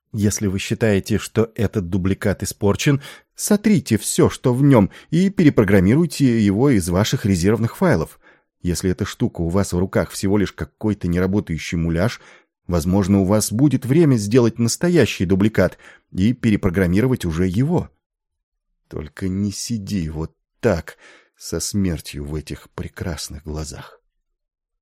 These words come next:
Ответьте же мне!» «Я должна поступить так, как Балура», прошептала она. «Ба было право. Это конец». «Нет, зачем?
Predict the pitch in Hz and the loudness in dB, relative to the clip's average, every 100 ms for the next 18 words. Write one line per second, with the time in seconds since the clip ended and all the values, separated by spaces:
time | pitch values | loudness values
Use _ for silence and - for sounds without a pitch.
0 | _ - 98 - 113 113 113 - - 90 | _ -8 -8 -6 -4 0 0 -2 -8 -8
1 | 80 117 131 117 80 _ _ _ _ _ | -4 0 2 0 -2 _ _ _ _ _
2 | _ _ _ _ _ _ _ _ 117 101 | _ _ _ _ _ _ _ _ -18 -14
3 | 104 - 117 110 107 107 - 104 - 107 | -14 -12 -12 -8 -6 -6 -6 -10 -6 -6
4 | 101 90 _ - 107 87 - - _ 101 | -6 -10 _ -8 -8 -8 -14 -20 _ -12
5 | - - 101 98 92 95 90 80 82 - | -12 -14 -8 -6 -4 -4 -6 -8 -12 -10
6 | 82 80 85 - - 76 76 71 78 - | -10 -8 -10 -10 -6 -6 -6 -10 -10 -14
7 | _ _ _ _ _ _ _ - 139 117 | _ _ _ _ _ _ _ -8 -6 -4
8 | 117 90 92 - 82 98 98 _ _ _ | -4 -4 -8 -10 -12 -12 -16 _ _ _
9 | _ _ _ _ - 139 - - 170 117 | _ _ _ _ -14 -12 -12 -10 -10 -10
10 | 107 - _ _ _ _ _ _ _ _ | -14 -20 _ _ _ _ _ _ _ _
11 | 113 110 131 92 95 101 - 214 92 78 | 0 4 4 2 -2 -2 0 2 0 -4